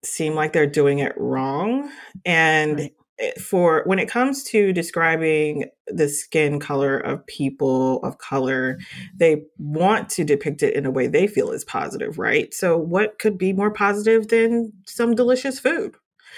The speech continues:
Speaker 1: They're not
Speaker 2: Mm-hmm.
Speaker 1: taking into consideration that, you know, you've made this whole person into a chocolate bar. <laughs> Like, that this, this, this
Speaker 2: Right.
Speaker 1: person has lots of other things that you could be describing about their, their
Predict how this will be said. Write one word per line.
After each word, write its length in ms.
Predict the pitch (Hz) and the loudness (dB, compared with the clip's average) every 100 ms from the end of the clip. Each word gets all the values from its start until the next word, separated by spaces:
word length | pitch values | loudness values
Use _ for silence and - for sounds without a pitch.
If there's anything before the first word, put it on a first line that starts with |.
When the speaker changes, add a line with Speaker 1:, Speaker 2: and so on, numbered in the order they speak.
| - | -2
Speaker 1:
They're 140 | - 226 | 4 4
not 220 | 254 269 | 4 0
Speaker 2:
Mm-hmm. 120 | 185 | 0
Speaker 1:
taking 500 | 226 220 214 196 185 | 0 2 2 0 0
into 280 | 175 185 185 | -2 -2 -2
consideration 1000 | 185 170 - 175 147 151 147 151 135 127 | -4 -4 -2 0 2 2 0 -2 -2 -2
that, 320 | 139 131 127 151 | -2 -2 -2 -2
you 100 | 156 | 0
know, 160 | 143 | 0
you've 400 | 131 156 185 175 | 0 2 0 0
made 320 | 160 160 151 | 2 2 2
this 160 | 151 147 | 2 0
whole 280 | - 175 180 | 2 2 2
person 560 | 196 180 170 139 131 131 | 2 0 0 -4 -4 -4
into 300 | 143 135 151 | -6 0 0
a 60 | |
chocolate 360 | 143 143 143 117 | 2 -2 -2 -6
bar. 340 | 107 - 180 _ | -6 -6 -10 _
<laughs> 60 | _ _ _ - - _ _ _ _ - | _ _ _ -20 -20 _ _ _ _ 2
Like, 380 | 214 269 196 | 4 6 4
that 260 | 175 190 175 | 4 2 4
this, 180 | 196 180 | 2 2
this, 300 | 214 208 143 131 | 2 2 -2 -4
this 120 | 185 | 0
Speaker 2:
Right. 40 | |
Speaker 1:
person 280 | - 208 214 | 2 2 2
has 280 | 196 170 160 | 2 0 0
lots 360 | 156 175 185 | 2 2 2
of 140 | 190 170 | -2 0
other 300 | 160 165 160 | 2 4 2
things 360 | 156 151 143 | 4 2 2
that 180 | 139 131 | -2 -6
you 60 | 151 | -6
could 160 | 165 | -4
be 100 | 147 | -2
describing 460 | 139 143 156 139 143 | -4 -2 0 2 0
about 300 | 139 139 135 | 0 -2 0
their, 280 | 147 127 101 | 2 2 0
their 260 | 151 156 | 0 0